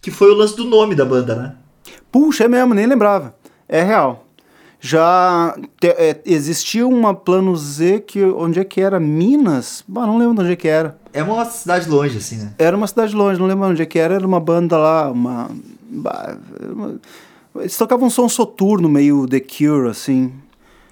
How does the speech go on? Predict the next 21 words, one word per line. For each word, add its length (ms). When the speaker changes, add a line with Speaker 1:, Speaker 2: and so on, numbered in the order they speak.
Speaker 1:
Aham. 460
Speaker 2:
É, 460
e, 1000
enfim, 360
aí 160
o 60
cara 220
ficava 260
mandando 380
e-mail, 580
porque 220
a 40
gente, 480
a 60
gente 220
comprou 440
ali, 300
né, 180
os 400
domínios 560
do 520